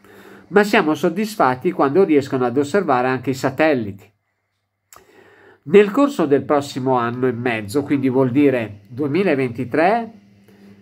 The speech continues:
e quindi siamo quasi alla fine, eh, perché questa è una notizia di dicembre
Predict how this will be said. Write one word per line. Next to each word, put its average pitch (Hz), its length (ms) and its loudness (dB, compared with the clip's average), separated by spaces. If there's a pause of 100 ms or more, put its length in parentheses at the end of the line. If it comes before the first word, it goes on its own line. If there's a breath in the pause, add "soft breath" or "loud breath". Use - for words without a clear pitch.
(240 soft breath)
e 175 120 -2
quindi 202 280 2
siamo 165 320 0
quasi 175 320 2
alla 160 180 2
fine, 151 640 0
eh, 160 40 -4
perché 131 600 0
questa 156 240 -2
è - 20 0
una 135 120 0
notizia 143 460 0
di 127 140 -4
dicembre 131 840 -2